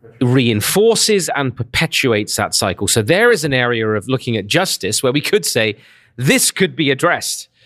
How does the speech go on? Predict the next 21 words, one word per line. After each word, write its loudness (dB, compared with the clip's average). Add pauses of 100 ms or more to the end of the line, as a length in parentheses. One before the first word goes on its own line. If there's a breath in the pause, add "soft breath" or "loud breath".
(240 soft breath)
And 0
people 0
like, 0
the, -14
I -2
think -2
the -8
Prison -2
Fellowship, -2
Charles -2
Colson, -2
Colson's, -2
uh, 0
the, -2
uh, 2
the -2
organization, -2
the -2
late -2
Charles -4
Colson, -6